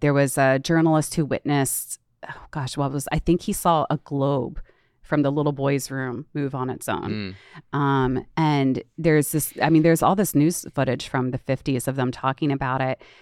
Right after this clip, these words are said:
Speaker 1: And then I think it was Life magazine who put them on the cover. I think they were on the cover, but that's the first time in pop culture that we see that word come through in America.
Speaker 2: Interesting.
Speaker 1: Yeah.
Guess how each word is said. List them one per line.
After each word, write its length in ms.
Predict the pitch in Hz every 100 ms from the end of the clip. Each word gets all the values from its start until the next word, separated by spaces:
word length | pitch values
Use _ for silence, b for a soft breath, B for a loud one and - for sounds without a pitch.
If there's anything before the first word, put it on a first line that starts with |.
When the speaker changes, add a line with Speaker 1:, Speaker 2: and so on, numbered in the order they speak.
| -
Speaker 1:
And 120 | 147
then 100 | 143
I 60 | 139 - _
think 320 | - 180 202
it 80 | -
was 240 | 165 160
Life 440 | 143 139 143 147 -
magazine 880 | 147 139 139 131 139 139 131 - - -
who 120 | 151
put 280 | 135 143 -
them 200 | 135 131 -
on 140 | 139
the 80 | 127
cover. 500 | - 151 139 131 131 b b -
I 20 |
think 160 | - 196
they 80 | 160
were 100 | 131
on 100 | 123
the 80 |
cover, 280 | - 123 117 B B -
but 100 | 156
that's 200 | 160 -
the 80 | 160
first 280 | 160 147
time 200 | 165 151
in 60 | 135
pop 240 | - 143
culture 320 | - 135 - 135
that 140 | 120
we 100 | 107
see 220 | - 131
that 180 | 127 117
word 240 | 127 131
come 180 | - 123
through 200 | - 127
in 60 | 123
America. 500 | 131 123 - - 165
Speaker 2:
Interesting. 600 | - 117 117 101 - 73
Speaker 1:
Yeah. 280 | 135 139 131